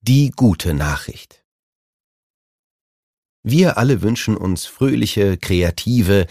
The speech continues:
energiegeladene und freundliche junge Männer. Wir möchten, dass unsere Söhne zu jungen Männern heranwachsen, die sich um andere kümmern und zur Lösung der Probleme des einundzwanzigsten Jahrhunderts beitragen.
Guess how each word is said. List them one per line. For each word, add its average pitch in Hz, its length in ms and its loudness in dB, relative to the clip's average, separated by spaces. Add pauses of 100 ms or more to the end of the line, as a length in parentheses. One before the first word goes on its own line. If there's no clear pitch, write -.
(180)
energiegeladene 107 1200 0
und 113 240 -4
freundliche 90 680 -2
junge 90 340 0
Männer. 82 360 -6 (500)
Wir 143 200 4
möchten, 147 480 -2 (240)
dass 107 200 -2
unsere 151 500 2
Söhne 95 420 2
zu - 200 -4
jungen 117 440 4
Männern 87 340 2
heranwachsen, 87 920 -2 (340)
die 113 160 2
sich 92 320 -2
um 101 160 -2
andere 92 440 0
kümmern 117 540 2 (320)
und 165 220 -2
zur 139 200 2
Lösung 117 520 2
der 98 140 0
Probleme 90 600 0
des - 280 -4
einundzwanzigsten 87 1040 -2
Jahrhunderts 101 720 0
beitragen. - 680 -10